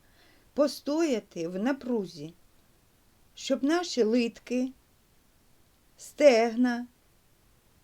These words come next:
а також спина, руки, все дало нам роз-, все в себе, як то кажуть, і живіт підтягнули, і ззаді, і спину розпрямили.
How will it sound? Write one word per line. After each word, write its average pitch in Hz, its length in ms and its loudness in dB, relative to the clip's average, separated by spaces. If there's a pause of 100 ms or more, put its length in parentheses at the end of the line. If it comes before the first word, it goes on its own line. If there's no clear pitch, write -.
(1080)
а 294 100 -4
також 349 480 -4
спина, 262 720 0 (1000)
руки, 240 760 -2 (300)
все 269 580 2 (220)
дало 247 600 0
нам 254 500 -4
роз-, 240 380 -6 (640)
все 269 320 2
в 202 60 -6
себе, 240 460 2
як 277 240 2
то 285 100 -6
кажуть, 277 500 -6
і - 120 -6
живіт 226 400 -4
підтягнули, 262 960 0 (340)
і 208 160 -4
ззаді, 226 540 -2
і 220 220 -8
спину 254 560 0
розпрямили. 254 960 0